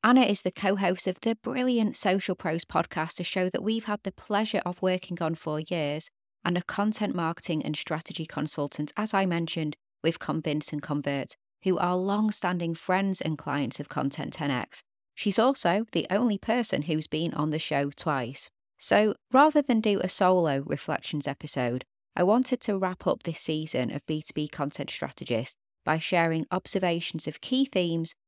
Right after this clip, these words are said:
and learnings with someone who knows more than a thing or two about B two B content marketing. Anna and I dig into some of the main topics that came up throughout the series. We talk about the recurring theme of A I and the ways content teams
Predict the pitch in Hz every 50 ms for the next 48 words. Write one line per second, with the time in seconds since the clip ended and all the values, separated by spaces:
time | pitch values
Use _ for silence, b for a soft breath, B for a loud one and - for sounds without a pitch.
0 | _ _ - 190 208 214 196 175 160 156 156 151 147 156 151 - 156 151 - -
1 | 220 220 220 220 202 196 190 170 196 175 175 175 170 165 165 160 160 160 170 170
2 | - - - - 165 165 170 175 170 170 170 170 - - 175 156 156 160 - -
3 | 151 151 160 165 - - 147 156 - - - 143 143 - 135 139 - 139 131 -
4 | 139 - 143 139 135 - - - 139 135 131 - - 123 135 135 - - - -
5 | 135 131 131 - - - - 117 113 113 123 - - _ - 208 233 240 247 240
6 | 226 214 196 190 190 185 185 185 165 180 165 170 - - - - - 160 156 156
7 | - - 156 160 165 180 196 208 214 214 208 - - 175 - 175 160 - - -
8 | - - - - 165 165 165 170 151 - - - 170 151 151 147 - - 165 -
9 | - 202 202 208 202 202 202 196 196 190 - - _ _ _ _ - 185 - -
10 | 208 196 - 208 - 190 180 - - 196 190 185 196 - - - - 226 226 226
11 | 226 226 220 214 202 - - 185 180 180 170 143 - 156 156 - 160 160 160 160
12 | 156 147 143 139 - 160 156 156 160 160 170 170 175 180 175 - - - - 190
13 | 202 208 - - 196 185 - - - 156 139 143 147 -